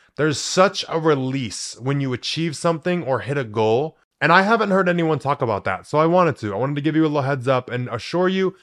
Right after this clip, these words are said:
you're not crazy. You're not weird. Nothing's gone wrong. It's totally normal. And I deal with it too.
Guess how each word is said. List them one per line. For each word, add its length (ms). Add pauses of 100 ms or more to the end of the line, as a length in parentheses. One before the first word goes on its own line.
(140)
you're 120
not 240
crazy. 380
You're 180
not 260
weird. 360 (280)
Nothing's 500
gone 240
wrong. 320
It's 160
totally 360
normal. 460 (160)
And 140
I 100
deal 240
with 100
it 140
too. 180